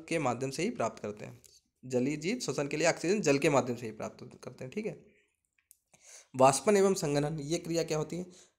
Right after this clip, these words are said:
द्रव जल का वाष्प रूप में परिवर्तित वाष्पन कहलाता है। जब हम लोग, अ,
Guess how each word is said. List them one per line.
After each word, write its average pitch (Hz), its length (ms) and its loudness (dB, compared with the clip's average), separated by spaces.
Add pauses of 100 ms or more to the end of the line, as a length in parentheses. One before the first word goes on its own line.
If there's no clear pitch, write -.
द्रव 170 420 4
जल 208 220 4
का 196 160 4
वाष्प 160 460 4
रूप 156 220 -2
में 180 180 0
परिवर्तित 131 720 0
वाष्पन 127 380 0
कहलाता 110 320 -4
है। 127 80 -4
जब 156 100 2
हम 143 120 -2
लोग, 170 260 -2
अ, - 420 -16